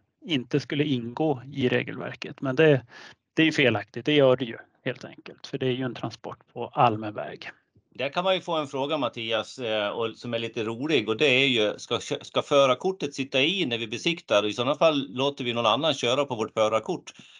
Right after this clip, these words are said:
Speaker 2: Eh, ska vi ta ur det, då måste vi ha en särskild, eh, intyg på att vi har satt i samma förarkort i samma bil igen. Alltså, det där blir ju jätteintressant, det där.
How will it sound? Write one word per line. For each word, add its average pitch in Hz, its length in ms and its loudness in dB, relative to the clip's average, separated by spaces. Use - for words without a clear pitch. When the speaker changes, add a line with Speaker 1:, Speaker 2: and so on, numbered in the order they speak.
Speaker 2:
Eh, 107 360 4
ska - 160 -2
vi 131 80 0
ta 135 160 4
ur 175 240 4
det, 147 80 4
då 123 100 2
måste 170 260 -2
vi 143 60 0
ha 139 60 2
en 131 60 2
särskild, 135 640 0
eh, 117 440 4
intyg 131 460 0
på 123 60 4
att 113 120 0
vi 120 60 2
har 113 80 4
satt 120 220 -2
i 151 240 0
samma 131 400 4
förarkort 127 580 -2
i 117 40 -10
samma 113 320 2
bil 147 280 -2
igen. 104 200 2
Alltså, 131 220 2
det 135 100 0
där 139 140 6
blir 165 120 -4
ju 160 140 0
jätteintressant, 127 800 0
det 101 80 -8
där. 85 180 -2